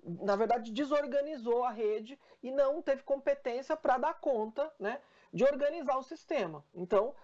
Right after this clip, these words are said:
na verdade, toda aquela promessa de você ter uma escola atrativa, com liberdade,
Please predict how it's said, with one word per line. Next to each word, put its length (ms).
na 120
verdade, 500
toda 180
aquela 240
promessa 560
de 80
você 120
ter 80
uma 100
escola 320
atrativa, 1120
com 120
liberdade, 1080